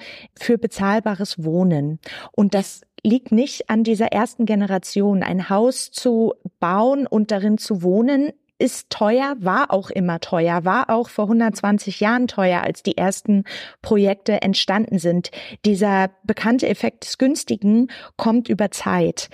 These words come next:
Das heißt, wenn es über viele Generationen bewohnt wird, die Kredite abgezahlt sind, ähm, und so weiter.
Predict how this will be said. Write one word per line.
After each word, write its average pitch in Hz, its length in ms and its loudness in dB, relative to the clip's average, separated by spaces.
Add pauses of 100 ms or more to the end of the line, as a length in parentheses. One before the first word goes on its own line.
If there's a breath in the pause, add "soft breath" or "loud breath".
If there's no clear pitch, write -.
(200 loud breath)
Das - 180 -2
heißt, 208 300 0
wenn 214 120 2
es 220 100 -2
über 214 220 0
viele 247 300 2
Generationen 233 840 2
bewohnt 233 520 2
wird, 269 340 0
die 202 140 -6
Kredite 226 440 -2
abgezahlt 202 680 -2
sind, 208 480 2 (400 loud breath)
ähm, 185 440 0
und 214 200 2
so 214 160 0
weiter. 175 420 0